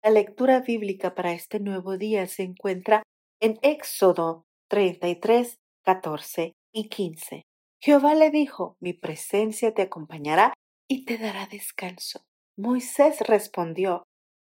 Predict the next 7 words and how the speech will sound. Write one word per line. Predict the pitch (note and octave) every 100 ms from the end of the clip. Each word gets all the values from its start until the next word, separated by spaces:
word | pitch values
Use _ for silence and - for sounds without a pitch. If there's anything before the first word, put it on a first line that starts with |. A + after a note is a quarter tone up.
| -
"Si | A3+
tu | - G#3
presencia | F#3 F3 - B3 C4+ C4 - G3 -
no | F#3 F3+ G#3+ C#4 C#4+
ha | C4+
de | G#3
acompañarme, | F3 - E3 D#3+ D#3+ E3 D#3+ F#3 C4